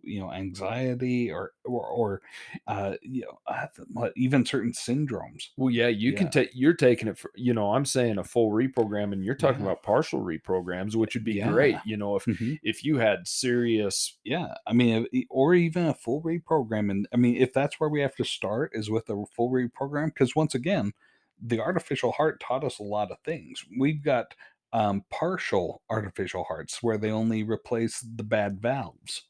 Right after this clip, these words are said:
Speaker 2: Yeah.
Speaker 1: right? Um, <clears throat> so, but that didn't come until after replacing the whole heart.
Speaker 2: It'd be kinda neat if you could somehow take a download of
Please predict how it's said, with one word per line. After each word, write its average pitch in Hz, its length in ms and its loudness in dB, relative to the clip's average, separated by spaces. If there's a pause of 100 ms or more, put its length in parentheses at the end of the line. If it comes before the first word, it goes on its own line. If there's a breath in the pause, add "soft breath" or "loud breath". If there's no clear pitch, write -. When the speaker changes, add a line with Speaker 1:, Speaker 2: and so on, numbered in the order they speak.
(140)
Speaker 2:
Yeah. 101 220 -4
Speaker 1:
right? 101 280 -4 (340 loud breath)
Um, 107 520 -2 (260)
<clears throat> 143 380 6
so, 113 240 2
but 110 220 -2
that 139 160 2
didn't 101 240 0
come 139 360 0
until 110 440 -2
after 101 640 -4 (460)
replacing 95 520 0
the 87 80 -4
whole - 180 -8
heart. - 320 -8
Speaker 2:
It'd 139 160 8
be 139 100 8
kinda 131 260 6
neat 120 180 4
if 110 160 6
you 117 100 0
could - 220 -10
somehow 107 400 -2
take 117 300 0
a 95 60 -4
download 98 840 0
of 90 180 -6